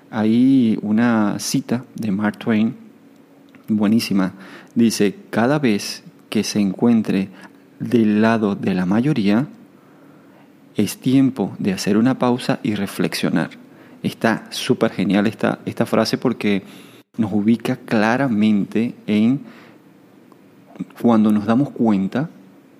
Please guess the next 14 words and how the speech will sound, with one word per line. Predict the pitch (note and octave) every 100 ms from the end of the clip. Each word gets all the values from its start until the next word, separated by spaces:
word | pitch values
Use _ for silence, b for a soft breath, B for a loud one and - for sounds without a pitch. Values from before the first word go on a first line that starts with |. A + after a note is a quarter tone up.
| - -
que | G#2+ A2 -
estamos | - G#2 A2
formando | B2 A2 G2 G2+
parte | A#2 A2 - - G#2
de | - F#2
esa | F#2+ A2+ A2 B B -
llamada | G#2+ G2 G#2 A2
normalidad | A#2 A#2+ A#2+ A#2 G#2+ G2
y | -
no | G#2+ G#2+ A2 B2+
estamos | - B2 B2 -
ejerciendo | A#2+ G2+ - - B2 A#2+ G#2
nuestra | G2+ A2 A#2 B2 A#2 A2 G2+
verdadera | G2 F#2 G2 G#2+ A2